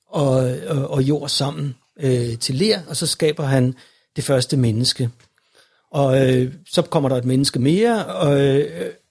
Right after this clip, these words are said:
og så, øh, og, og det er jo så en mand og en kvinde, og, øh, og de her, øh, den, den historie, der går, ryger vi ned i deres perspektiv. Der er det ikke helikopterperspektivet.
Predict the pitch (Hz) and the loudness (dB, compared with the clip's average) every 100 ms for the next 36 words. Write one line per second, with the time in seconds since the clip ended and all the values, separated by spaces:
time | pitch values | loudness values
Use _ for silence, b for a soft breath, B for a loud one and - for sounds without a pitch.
0 | - - - 180 - - 165 160 147 135 | -6 -2 0 0 -4 -2 2 4 2 -2
1 | 160 165 165 151 _ - 156 190 180 165 | -8 -14 -12 -12 _ -10 -4 0 2 2
2 | 160 143 151 147 147 147 143 170 185 247 | 2 0 2 2 0 -2 -4 0 2 2
3 | - - 160 156 151 151 156 190 156 175 | -2 -4 0 2 4 2 0 -2 -2 -2
4 | 185 170 156 135 B B B B - 151 | 0 2 2 -2 B B B B -4 2
5 | 143 143 135 131 143 - _ _ _ - | 2 4 4 2 -2 -10 _ _ _ -4
6 | 185 - - 220 214 202 - 180 147 151 | -4 -4 -4 -2 2 0 2 2 0 -2
7 | 143 _ _ _ _ _ _ _ _ _ | -6 _ _ _ _ _ _ _ _ _
8 | _ _ _ _ 208 208 202 185 175 170 | _ _ _ _ -2 0 0 2 2 2
9 | 160 165 175 190 147 170 190 - 147 - | 2 2 0 -2 0 0 0 -2 -4 -4
10 | 117 151 131 185 180 175 190 160 135 - | -4 -4 -2 2 4 4 4 4 4 2
11 | 123 - - 127 - 120 151 131 135 | -2 -4 -4 -6 -6 -8 -6 -6 -8